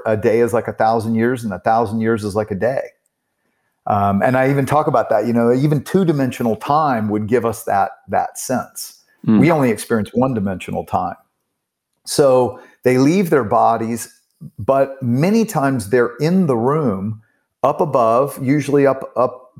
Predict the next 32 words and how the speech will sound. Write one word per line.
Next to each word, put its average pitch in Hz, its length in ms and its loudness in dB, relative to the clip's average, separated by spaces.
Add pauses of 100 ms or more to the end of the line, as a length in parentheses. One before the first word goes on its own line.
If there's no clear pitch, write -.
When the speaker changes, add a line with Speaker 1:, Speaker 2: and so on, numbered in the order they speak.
Speaker 1:
by 120 160 2
the 117 100 -2
ceiling, 113 720 -2 (580)
and 131 140 0
they're 135 80 4
watching 139 580 0
what's 123 220 -2
going 120 320 0
on 104 480 -2
in 113 100 0
the 110 100 2
room 120 440 -2 (500)
initially. 117 520 0 (600)
Now, 123 580 0 (800)
that 147 360 -2
sounds 151 360 0
spooky, 160 480 -2
but 123 160 2
it's 123 240 -4
actually 131 420 -2
very 117 380 2
im-, 101 280 -4
important. 104 840 -4 (460)
Um, 113 380 -2
one, 139 380 0
first 160 240 -4
of 113 100 -2
all, 117 140 2
Paul 180 280 0
tells 127 340 0
us 101 160 -6
that, 87 300 -6